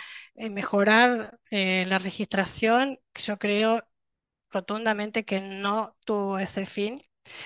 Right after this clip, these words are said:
No he personalmente, ni en el, ni en el, los ámbitos en los que hemos analizado esto, conseguido que aquellos empleadores que sí,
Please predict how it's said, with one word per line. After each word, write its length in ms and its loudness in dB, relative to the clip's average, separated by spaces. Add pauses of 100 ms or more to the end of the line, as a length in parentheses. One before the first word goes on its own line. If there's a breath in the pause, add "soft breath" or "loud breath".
(200 loud breath)
No 280 2
he 400 4
personalmente, 840 0
ni 180 0
en 160 2
el, 260 -2 (120)
ni 120 -6
en 140 -6
el, 120 -2
los 220 -2
ámbitos 540 2
en 120 -6
los 140 -6
que 100 -4
hemos 200 -4
analizado 640 -2
esto, 260 -4
conseguido 640 2
que 80 2
aquellos 420 -2
empleadores 800 2
que 160 -6
sí, 420 2